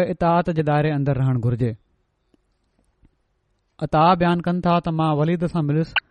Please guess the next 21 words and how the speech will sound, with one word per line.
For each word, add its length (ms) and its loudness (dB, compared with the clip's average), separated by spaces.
جيڪي 340 2
حضرت 280 2
عباده 380 2
بن 180 2
صامت 360 2
رسول 260 2
الله 240 4
صلي 100 -6
الله 120 2
عليه 60 -6
وسلم 120 -4
جي 100 2
اصحابي 360 0
جا 100 0
پٽ 200 -4
هئا. 300 4
مان 200 0
انهن 220 -2
کان 200 -2
پڇا 320 0
ڪئي 140 0